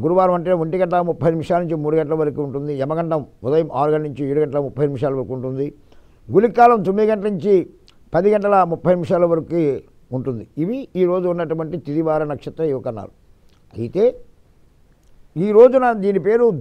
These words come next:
దుభ. ఎందుకు నేను దిన శుభ ఫలములు అనంటే దినం అంటే ఈ రోజు అని,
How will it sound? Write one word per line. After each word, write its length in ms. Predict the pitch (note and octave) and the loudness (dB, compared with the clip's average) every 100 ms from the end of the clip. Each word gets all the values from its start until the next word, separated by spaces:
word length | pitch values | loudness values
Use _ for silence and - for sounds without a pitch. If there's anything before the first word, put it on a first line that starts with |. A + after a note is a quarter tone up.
| F#2+ | -2
దుభ. 180 | F3 F#3+ A3+ F3+ - _ _ _ A2 E3+ | 0 2 2 2 -4 _ _ _ -8 0
ఎందుకు 280 | A#3 A#3 A#3+ A3+ | 2 6 4 4
నేను 240 | G#3+ G#3 F#3 E3 - A2+ G#2+ D3 | -2 -2 0 -2 -6 -12 -4 -2
దిన 180 | G3+ A#3 - | 0 0 0
శుభ 200 | G3+ F#3 G#3+ G3+ | -2 0 2 2
ఫలములు 300 | G3+ G3 F#3+ | 2 0 -2
అనంటే 260 | F3+ F3 G#3 B2 | -6 -4 -4 -2
దినం 200 | E3+ F#3 G3+ | -2 0 -2
అంటే 140 | C4 F#3 | -2 0
ఈ 40 | E3+ | 0
రోజు 160 | D#3+ | 0
అని, 100 | C#3+ | -2